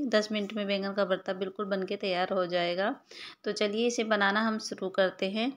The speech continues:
इसके लिए देखिए मैंने बैंगन लिए हैं, छोटे हैं ये कुछ इस तरह के हैं और ये बिल्कुल छोटे भी बैंगन हैं इस तरह के। आप किसी साइज़ के भी ले लीजिए। बैंगन का भरता बनाने के लिए हमें इसे बॉईल नहीं करना है, तो ये आप किसी भी साइज़ के ले सकते हैं।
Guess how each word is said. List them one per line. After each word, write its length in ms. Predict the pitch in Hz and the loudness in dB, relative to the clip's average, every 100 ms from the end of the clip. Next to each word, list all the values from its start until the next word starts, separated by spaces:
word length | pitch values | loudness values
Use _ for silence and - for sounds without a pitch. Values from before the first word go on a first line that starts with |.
| - - - - | -8 -20 -18 -2
इसके 320 | 226 226 233 | -2 2 2
लिए 200 | 226 233 | 4 4
देखिए 320 | 226 214 233 247 | 4 2 0 0
मैंने 280 | 226 220 214 | 0 0 0
बैंगन 340 | 214 196 196 | 0 0 -2
लिए 260 | 202 202 196 | -2 -2 -2
हैं, 220 | 202 233 | -2 -4
छोटे 460 | 226 208 202 208 208 - - - | -2 -2 0 0 -2 -6 -16 -4
हैं 160 | 196 | -2
ये 220 | 214 208 202 | -2 -4 -6
कुछ 300 | 202 - 208 | -8 -4 -2
इस 760 | 214 - - - - 208 196 | -2 -6 -20 -20 -8 -6 -2
तरह 180 | 202 190 | 2 2
के 120 | 190 202 | 2 -2
हैं 160 | 233 | 0
और 240 | 233 208 208 | 2 4 4
ये 120 | 208 | 2
बिल्कुल 300 | 190 220 202 | 0 0 -2
छोटे 320 | - 190 196 190 - 165 - _ | 0 -2 -2 -6 -8 -14 -14 _
भी 180 | 185 202 | -4 -2
बैंगन 360 | 202 185 180 170 | 0 2 2 0
हैं 180 | 175 226 | 0 -6
इस 120 | - | -8
तरह 160 | - 185 | -6 -6
के। 200 | 175 226 247 - - - | -2 -4 -6 -12 -18 2
आप 200 | 214 214 | 4 4
किसी 260 | - 226 262 | 4 0 2
साइज़ 300 | 247 226 208 | 6 6 4
के 120 | 202 202 | 0 0
भी 80 | |
ले 140 | 196 196 | 4 4
लीजिए। 440 | 196 175 - 214 | 2 0 0 0
बैंगन 320 | 202 202 202 202 | 0 0 0 0
का 80 | |
भरता 300 | 185 185 - | 2 2 0
बनाने 340 | 185 185 185 190 | 0 2 0 -2
के 120 | 196 | -2
लिए 140 | 202 | 0
हमें 180 | 208 190 | 0 0
इसे 140 | 190 190 | -2 -2
बॉईल 300 | 185 185 196 | 2 2 2
नहीं 180 | 247 226 | 0 2
करना 260 | 208 185 | 2 2
है, 140 | 202 208 | 0 0
तो 100 | 208 | 2
ये 60 | 202 | 4
आप 220 | 196 - | 4 0
किसी 240 | 208 220 | -4 0
भी 100 | 220 | 2
साइज़ 320 | 214 196 190 180 | 2 2 2 0
के 120 | 170 | -2
ले 180 | 165 156 | 0 0
सकते 400 | 160 147 - 156 | -2 -8 -8 -4
हैं। 220 | 160 156 | -4 -4